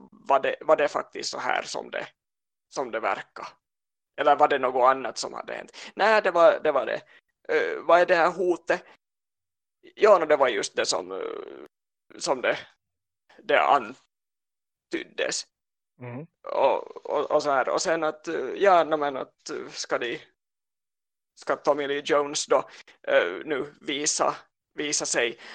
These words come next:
Speaker 1: ha någonting mera, någonting ytterligare, eh, utöver den här,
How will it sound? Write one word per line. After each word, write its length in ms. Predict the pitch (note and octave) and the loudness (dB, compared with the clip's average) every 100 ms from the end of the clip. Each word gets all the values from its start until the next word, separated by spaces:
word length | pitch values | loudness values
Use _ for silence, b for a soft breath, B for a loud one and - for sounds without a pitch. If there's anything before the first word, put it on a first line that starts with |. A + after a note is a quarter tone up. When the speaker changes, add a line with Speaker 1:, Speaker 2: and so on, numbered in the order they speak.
| B | B
Speaker 1:
ha 240 | - C#3+ C3 | 0 2 2
någonting 580 | C#3+ C#3+ - D3+ D3 | 0 -4 -6 -8 -4
mera, 540 | D#3 F3 C#3 G2 D2 - - _ _ _ _ _ | -2 0 0 -2 -2 -6 -10 _ _ _ _ _
någonting 360 | - - D3 A#2+ | -10 -8 -8 -6
ytterligare, 840 | D#3 F3+ - E2 D2 E2+ - - - - _ _ _ _ _ _ _ _ _ _ F#2+ | -6 -6 -2 -2 -2 -4 -4 -4 -6 -12 _ _ _ _ _ _ _ _ _ _ -6
eh, 560 | D#2+ - - - - D#3 | -4 -4 -6 -6 -4 -4
utöver 380 | - B2 G#2+ G#2+ | -2 2 2 2
den 140 | D#2+ | -2
här, 280 | - - | -4 -6